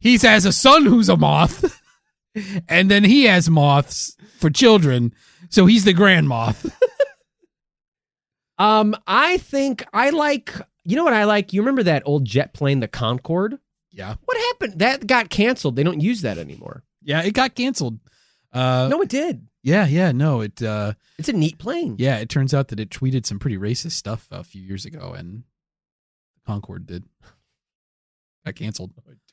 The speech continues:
Speaker 2: tweeted.
Speaker 1: Uh, why did it get canceled, though?
Speaker 2: I don't know. I think it wasn't, like, lucrative enough. It was like a, um, it was a jet plane, right? It was the first
Speaker 1: Yes.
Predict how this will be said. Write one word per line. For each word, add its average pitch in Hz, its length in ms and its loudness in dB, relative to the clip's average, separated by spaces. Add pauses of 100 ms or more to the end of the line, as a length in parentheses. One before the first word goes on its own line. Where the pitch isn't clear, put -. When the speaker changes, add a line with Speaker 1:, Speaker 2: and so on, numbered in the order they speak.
(120)
Speaker 2:
tweeted. 113 360 -10 (2500)
Speaker 1:
Uh, 185 80 -2
why 427 160 4
did 440 180 4
it 370 80 0
get 180 180 -2
canceled, 123 380 -4
though? 98 280 -12 (280)
Speaker 2:
I 196 80 0
don't 285 140 2
know. 311 180 2
I 233 80 4
think 240 180 -2
it 294 100 -2
wasn't, 247 280 0
like, 139 160 0
lucrative 156 480 0
enough. 202 180 0
It 180 80 2
was 214 160 0
like 240 160 0
a, 196 240 0
um, 156 340 -2
it 185 60 -6
was 180 120 0
a 160 60 0
jet 175 280 0
plane, 98 260 -6
right? 117 260 -4
It 110 120 -10
was 135 140 -4
the 147 60 -8
first 180 320 -2
Speaker 1:
Yes. - 360 -8